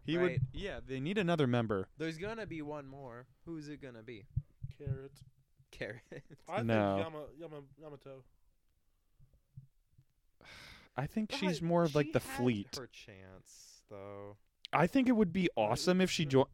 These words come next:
Speaker 1: I think it would be awesome if Yamato joined,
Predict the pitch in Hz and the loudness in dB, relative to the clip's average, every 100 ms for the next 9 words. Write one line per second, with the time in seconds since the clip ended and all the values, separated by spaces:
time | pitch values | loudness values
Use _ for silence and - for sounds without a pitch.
0 | - - - - - - - - 139 135 | -8 -14 -14 -14 -18 -18 -8 -2 0 2
1 | 190 208 160 156 107 113 147 139 120 113 | 4 4 4 2 2 2 0 0 0 2
2 | 110 113 127 110 104 98 110 139 | 2 2 -2 -2 -2 -2 -2 -4